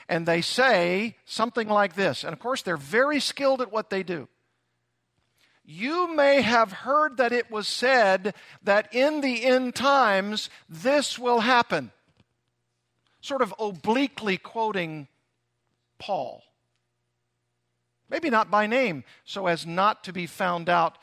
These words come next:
as being a false prophet. So he's very skilled. "You have heard that it was said,"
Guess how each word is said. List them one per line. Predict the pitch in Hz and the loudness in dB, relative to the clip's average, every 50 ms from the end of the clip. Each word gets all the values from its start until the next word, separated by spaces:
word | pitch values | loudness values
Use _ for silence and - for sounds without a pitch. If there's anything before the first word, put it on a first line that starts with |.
| _ _ _ _ - | _ _ _ _ -6
as | 170 156 139 | -6 -6 -6
being | 135 135 202 214 202 175 156 | -8 -10 -8 -8 -6 -6 -6
a | 139 | -8
false | - - 160 143 131 - | -6 -6 -6 -6 -6 -8
prophet. | - - 151 127 120 - 190 196 - _ _ _ _ _ _ | -6 -4 -4 -4 -4 -6 -10 -12 -12 _ _ _ _ _ _
So | - 170 | -12 -10
he's | 170 139 | -8 -2
very | 156 190 226 269 | 0 2 2 2
skilled. | - - - 196 180 175 196 226 220 - _ _ _ _ _ _ _ _ _ | 0 0 0 0 0 0 0 -2 -4 -10 _ _ _ _ _ _ _ _ _
"You | - 240 311 359 370 | -8 -4 -2 2 2
have | 311 247 262 247 220 202 | 4 4 4 4 4 2
heard | 190 269 311 311 311 269 | 0 2 2 2 2 2
that | 269 254 247 | 2 0 2
it | 247 240 | 0 -2
was | 226 226 202 | -4 -6 -8
said," | - - - 262 262 190 175 190 240 285 320 294 | -6 -2 2 4 4 6 6 4 4 2 0 -4